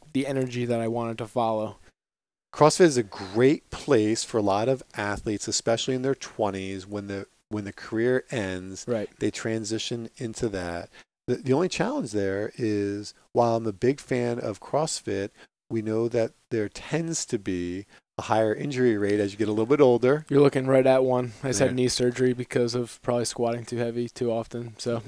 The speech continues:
Speaker 2: There it is. And so that story is very common. So now what?
Speaker 1: Exactly. Podcast.
Speaker 2: Yeah. <laughs> And so podcast is something you love, and so you're following the energy,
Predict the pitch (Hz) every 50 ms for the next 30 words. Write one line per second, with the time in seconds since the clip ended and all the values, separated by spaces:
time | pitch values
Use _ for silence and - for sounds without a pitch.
0 | 320 - 165 104 107 110 113 139 156 165 143 - - - - - - - - -
1 | _ - 147 143 - - - 143 135 135 131 131 135 - - 127 131 143 143 -
2 | - - - - - 160 165 151 120 104 101 101 107 - 143 113 98 104 110 107
3 | 107 107 - - - 160 175 156 113 101 - - - - _ _ - - 156 151
4 | 156 190 226 302 277 120 90 - - - _ _ _ _ _ - - - - 131
5 | 117 117 - - 127 113 - - - - - - _ _ _ 160 165 180 165 -
6 | 127 113 110 110 - - - - - 147 160 185 160 - - - - _ - 180
7 | - - 185 - _ _ _ _ _ _ _ _ _ _ _ 147 - - _ _
8 | _ _ _ - - - - - - - 202 180 160 - 196 175 - - 175 190
9 | - 196 185 165 - 190 175 151 175 151 139 139 127 147 160 196 220 233 247 240
10 | 202 - _ _ - 151 139 139 131 - - 147 143 143 139 139 - - 156 123
11 | 117 - 131 127 127 123 117 127 143 165 175 165 147 165 170 165 165 165